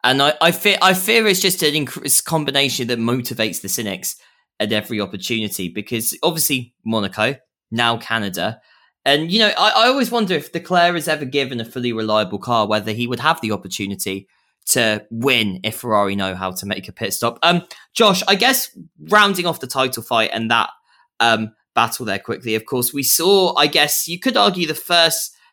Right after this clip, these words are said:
bit of bad luck for Sergio Perez this season as well. Of course, having that engine retirement that, of course, the many engine retirements that befell Verstappen earlier on in the season, Perez having the first of his here in Canada and very much putting him much closer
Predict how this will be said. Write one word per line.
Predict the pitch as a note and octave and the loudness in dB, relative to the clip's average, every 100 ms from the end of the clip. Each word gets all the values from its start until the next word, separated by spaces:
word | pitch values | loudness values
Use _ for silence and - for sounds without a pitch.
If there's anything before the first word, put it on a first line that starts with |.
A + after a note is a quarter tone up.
| _ - | _ 0
bit | D3 - | 2 2
of | C3+ B2+ - | 0 -2 -2
bad | C#3 B2 A2+ A2+ | 2 4 2 0
luck | A2 F#2 - - _ _ | 0 0 -4 -20 _ _
for | - | -4
Sergio | B2 C3 A2+ G#2 G2+ F#2+ | -2 2 0 0 -4 -4
Perez | G2 F#2+ F#2 - | -4 -4 -4 -6
this | F#2 - | -6 -6
season | F2+ F2+ F#2 | -6 -6 -8
as | F2 G2+ | -10 -6
well. | G2 | -4
Of | F#2+ | -6
course, | - G2+ | -8 -6
having | - G#2+ G#2 | -4 -2 -2
that | F#2+ - | -4 -4
engine | G#2 G2 F2+ | -4 -6 -8
retirement | F#2 G2 G2 F#2+ F#2+ | -6 -4 -4 -4 -4
that, | G2 - - - | -4 -8 -10 -6
of | C3 | -2
course, | D#3 - | -2 -2
the | |
many | C#3+ E3 F#3 | 0 2 4
engine | E3+ D3+ B2+ | 2 0 -2
retirements | B2 C3+ A#2+ G#2 F#2 | 0 0 0 0 -6
that | F2 | -8
befell | - A#2+ A2 | -2 0 0
Verstappen | G2 - G#2+ - G2 | -2 -2 -2 -2 -6
earlier | G2 F#2+ F#2 G2+ | -4 -2 -2 -2
on | G2+ | -2
in | F#2 | -4
the | |
season, | F#2 F2+ F2+ F2+ E2+ F#2 _ _ _ _ - | -4 -2 -4 -4 -6 -10 _ _ _ _ -2
Perez | C#3+ C3+ B2+ A#2 | 2 4 4 2
having | A#2 A2 G#2 | 0 0 0
the | G2 | -2
first | - - A#2 A2 G#2 - - _ _ _ | -4 0 4 4 2 -4 -10 _ _ _
of | G#2+ G2 | -4 -2
his | - A#2 G2+ - | 0 0 0 -2
here | G#2+ G2+ F#2 - _ _ | 0 0 -2 -8 _ _
in | A2 G2+ | -4 -2
Canada | A#2 A#2 G#2+ G#2 | -2 -2 -2 -2
and | G#2 | 0
very | C#3+ | 0
much | D#3 G2 | 0 -2
putting | - B2+ A#2+ | -4 -2 -2
him | G#2+ | -2
much | G2+ - | -4 -6
closer | - A2+ A#2+ A2+ - G2+ | -6 0 0 2 0 0